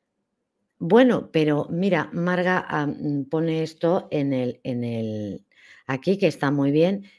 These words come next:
que como se explicaba a Marina, parecía la gente de Sálvame. Claro, pero es que Marina explicaba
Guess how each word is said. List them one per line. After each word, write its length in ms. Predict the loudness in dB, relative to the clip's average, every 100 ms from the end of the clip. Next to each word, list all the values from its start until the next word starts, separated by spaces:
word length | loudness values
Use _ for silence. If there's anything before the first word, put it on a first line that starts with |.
| _
que 140 | -6 -2
como 220 | -2 -4
se 120 | -6
explicaba 800 | -8 -4 -2 2 2 4 2 0 -2
a 140 | -4
Marina, 560 | 0 0 0 0 -2 -4
parecía 420 | -4 -4 -2 -2
la 120 | -2
gente 280 | -4 -6 -4
de 120 | -4
Sálvame. 600 | -4 -2 0 0 -2 -6 _
Claro, 380 | 2 2 2 -2
pero 180 | -2 -2
es 120 | -2
que 140 | -2
Marina 520 | 0 2 2 2 0 -2
explicaba 840 | -4 -8 -8 -2 0 2 0 -6